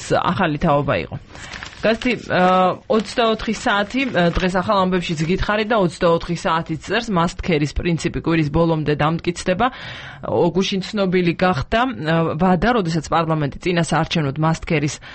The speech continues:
პრინციპის შემოღებას დააკანონებს, ბიუროს ხდომაზე პარლამენტის თავმჯდომარე აღნიშნა, რომ ინიციატივას დაჩქარებული წესით დაარეგისტრირებენ და მიმდინარე კვირაში დამატებითი სხდომაც იმართება მგონი პარლამენტის. საქართველოს რესპუბლიკა, რატომ არის ხალხმრავლობა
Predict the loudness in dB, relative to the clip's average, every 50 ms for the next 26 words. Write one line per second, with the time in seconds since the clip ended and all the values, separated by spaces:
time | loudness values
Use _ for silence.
0 | -18 -18 -20 -8 -4 0 2 2 2 2 0 -2 -2 -2 -2 0 0 2 2 4
1 | 2 2 2 2 0 0 0 0 0 0 0 0 -2 0 0 0 0 0 0 2
2 | 2 2 2 2 -2 -2 -2 0 2 2 2 2 0 0 0 0 0 0 0 -2
3 | -4 -4 -4 -2 0 0 0 0 0 0 2 2 2 2 2 0 0 0 -2 0
4 | 0 0 2 0 0 0 0 2 2 2 2 2 0 -2 -6 -12 -14 -10 -4 -2
5 | 0 0 0 2 0 0 0 2 0 0 2 2 2 2 2 0 0 2 2 2
6 | 2 2 2 2 2 0 -2 -2 0 -2 -2 0 2 2 2 2 2 2 0 0
7 | -2 -2 -2 -2 0 0 0 0 0 -2 -4 -2 0 0 0 0 -2 -2 -2 0
8 | 0 0 0 0 -2 -2 0 0 0 -2 -2 0 0 0 2 0 -2 -2 -2 -2
9 | -4 -4 -6 -8 -8 -6 -6 -4 -4 -4 -4 -4 -2 -2 -2 -2 -2 -2 -2 -2
10 | -2 -2 -2 -2 0 0 0 0 0 -2 -2 -2 -4 -6 -8 -10 -10 -12 -10 -10
11 | -8 -8 -8 -8 -10 -8 -4 -2 0 0 2 0 2 0 0 0 0 0 0 2
12 | 2 2 2 4 2 2 2 2 0 0 0 0 0 2 2 2 2 2 0 0
13 | 0 0 -2 -4 -2 0 0 0 0 0 2 2 4 2 2 2 2